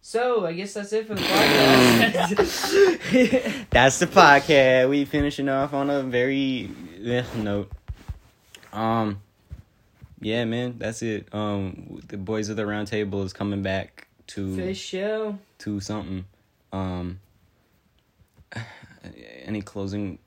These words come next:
Speaker 2: We already did closing remarks and then started talking about meditation for some reason.
Speaker 1: Um,
Speaker 2: I, I'll figure out what the hell we're gonna name this,
Speaker 1: Death
Speaker 2: but
Speaker 1: sucks.
Speaker 2: death is not very cool.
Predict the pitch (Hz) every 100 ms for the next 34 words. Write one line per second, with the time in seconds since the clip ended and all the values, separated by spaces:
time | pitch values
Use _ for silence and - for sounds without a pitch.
0 | - 104 107 104 98 92 90 98 92 92
1 | 87 87 87 - 87 90 - 95 87 92
2 | 90 95 90 87 90 87 85 90 87 90
3 | 90 95 - 95 90 90 87 160 170 170
4 | 170 170 160 - 107 110 104 92 - 110
5 | 107 - 117 98 98 95 95 92 87 92
6 | 90 90 90 87 87 85 85 82 139 -
7 | 160 220 - 196 170 160 120 - - -
8 | - - 107 113 101 87 92 92 90 85
9 | 87 85 - 85 82